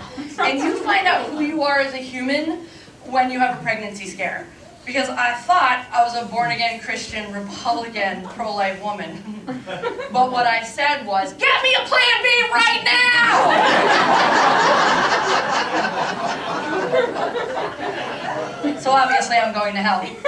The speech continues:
But it turns out that I was not pregnant. I am going into menopause. And I know that in this room we've got women who are going into menopause, women who are in menopause, women who have gone through menopause. And so I'll share a little, like, here's how I think this goes.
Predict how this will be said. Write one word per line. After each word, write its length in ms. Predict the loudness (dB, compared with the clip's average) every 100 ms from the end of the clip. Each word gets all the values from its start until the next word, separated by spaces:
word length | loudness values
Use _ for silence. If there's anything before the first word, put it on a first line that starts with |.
| 0 2 0 0 -4 -4 -4 -4 -6 -6 0
But 180 | 2 2
it 60 |
turns 280 | 0 -2 2
out 200 | 2 4
that 100 | 2
I 100 | 2
was 220 | 2 2
not 360 | 2 0 0 -8 -6
pregnant. 500 | -4 -2 -6 -8 -10
I 180 | -6 -4
am 300 | -4 -6 -6
going 240 | -6 -6 -6
into 140 | -8
menopause. 520 | -8 -8 -8 -10 -12 -16 -20 -20 -20 -20 -6
And 240 | -4 -4
I 240 | -4 -4
know 220 | -2 -2 0
that 160 | 0
in 140 | -2 -8
this 180 | -6
room 180 | -2 -2
we've 120 | -4 -2
got 200 | 0 0
women 220 | -6 -10
who 80 | -8
are 120 | -8
going 200 | -6 -4
into 180 | -4 0
menopause, 720 | 2 2 0 2 2 2 0 -6
women 240 | -10 -8
who 80 | -8
are 120 | -10 -4
in 300 | 0 0 2
menopause, 480 | 2 2 2 -2 -2
women 160 | -6
who 140 | -6 -4
have 0 |
gone 200 | -6 -6 -8
through 260 | -2 0
menopause. 600 | 2 2 2 2 0 0 -6 -16 -18 -8
And 160 | -6 -4
so 220 | 0 0
I'll 200 | 2 0
share 300 | 0 -4 -2
a 220 | -2 -2 -2
little, 220 | -2 0
like, 200 | 0 -2
here's 220 | -6 -8
how 140 | -4 -2
I 80 | -4
think 260 | -6 -12
this 160 | -14 -12
goes. 360 | -10 -10 -12